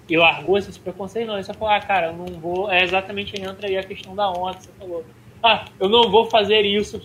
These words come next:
pra, pra simplesmente ganhar, gan-, conquistar um prêmio só porque, só porque os racistas querem, né?" Não,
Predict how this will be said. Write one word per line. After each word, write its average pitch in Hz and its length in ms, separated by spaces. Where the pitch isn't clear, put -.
pra, 208 180
pra 196 160
simplesmente 190 320
ganhar, 202 320
gan-, 180 240
conquistar 185 480
um 190 120
prêmio 185 440
só 185 180
porque, 170 1160
só 180 180
porque 180 240
os 196 140
racistas 180 680
querem, 160 400
né?" 156 160
Não, 165 260